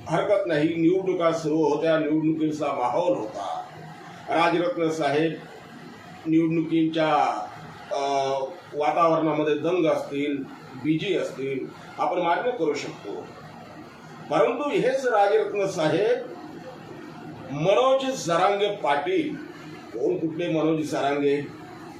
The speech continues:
त्यांच्यासाठी मात्र रडताना अख्ख्या महाराष्ट्रानं पाहिलं. मनोज जरांगे पाटलांबद्दल आमच्या मनात आदर आहे. ते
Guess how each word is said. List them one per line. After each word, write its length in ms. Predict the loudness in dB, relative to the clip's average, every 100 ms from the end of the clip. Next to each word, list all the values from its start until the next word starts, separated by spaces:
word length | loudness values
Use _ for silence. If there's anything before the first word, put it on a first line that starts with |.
| -18 -18 -18 -18 -16 -4
त्यांच्यासाठी 880 | 0 2 4 2 4 2 0 0 0
मात्र 600 | 2 2 4 2 2 -4 -12 -16 -16 -6
रडताना 960 | 0 4 6 4 4 4 4 2 0 -2
अख्ख्या 320 | -4 -2 0
महाराष्ट्रानं 760 | 2 2 0 0 -2 -6 -2 -2
पाहिलं. 640 | -2 -4 -4 -4 -2 -4 -4 -10 -14 -16 -16 -16 -14 -14 -14 -14 -14 -16 -14 -6
मनोज 300 | 0 2 2
जरांगे 520 | 2 4 4 2 0
पाटलांबद्दल 840 | -2 -2 -2 2 2 2 0 2
आमच्या 360 | 2 2 2 2
मनात 300 | 2 2 2
आदर 300 | 2 4 4
आहे. 320 | 2 0 -4 -6 -10 -12 -14 -14 -14 -16 -16 -8 2
ते 560 | 4 4 2 2 0